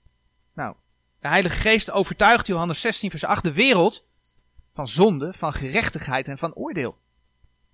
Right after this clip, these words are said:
Maar ook als gelovige doet de Heilige Geest, eh,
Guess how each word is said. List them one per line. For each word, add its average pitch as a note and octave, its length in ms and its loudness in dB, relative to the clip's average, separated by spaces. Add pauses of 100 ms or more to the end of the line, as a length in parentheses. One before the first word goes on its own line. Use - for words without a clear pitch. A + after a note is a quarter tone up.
(680)
Maar - 180 -6
ook C4+ 160 0
als G#3+ 160 6
gelovige F#3 680 0
doet F3+ 180 -6
de E3+ 80 -2
Heilige D#3 400 -2
Geest, - 580 -4 (420)
eh, C3 300 -18